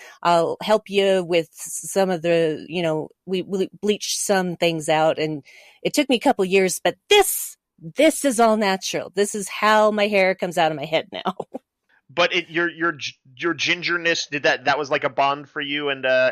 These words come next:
Speaker 2: Annie?
Speaker 1: That,
Speaker 2: Uh,
Speaker 1: I, I'm always a sucker
Speaker 2: Wersching?
Speaker 1: for a redhead. Yeah. I, it, male or female, I'm a sucker for a
Speaker 2: Mm-hmm.
Speaker 1: redhead because we have been persecuted all our lives.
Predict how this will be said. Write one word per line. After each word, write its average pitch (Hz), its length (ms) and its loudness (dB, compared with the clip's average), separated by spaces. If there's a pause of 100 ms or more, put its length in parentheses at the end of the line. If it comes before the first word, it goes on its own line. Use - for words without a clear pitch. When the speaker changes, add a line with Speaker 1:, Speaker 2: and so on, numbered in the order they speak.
Speaker 2:
Annie? 147 400 -6 (460)
Speaker 1:
That, 247 200 4
Speaker 2:
Uh, 247 240 2
Speaker 1:
I, 240 220 4
I'm 240 180 2
always 254 360 2
a 226 80 -4
sucker 233 320 0
Speaker 2:
Wersching? - 80 -8
Speaker 1:
for 220 100 -2
a 214 60 0
redhead. 214 520 0
Yeah. 185 340 0 (200)
I, 190 140 -2 (100)
it, 190 180 -4 (160)
male 220 320 0
or 226 60 -2
female, 220 400 -4
I'm 180 140 -6
a 165 40 -8
sucker 190 300 -8
for 185 140 -12
a - 20 -8
Speaker 2:
Mm-hmm. 175 80 -10
Speaker 1:
redhead 175 420 -6
because 190 480 -4
we 196 200 -6
have 185 240 -2
been 180 180 -6
persecuted 196 880 -6
all 202 340 0
our 135 160 -6
lives. 175 760 -2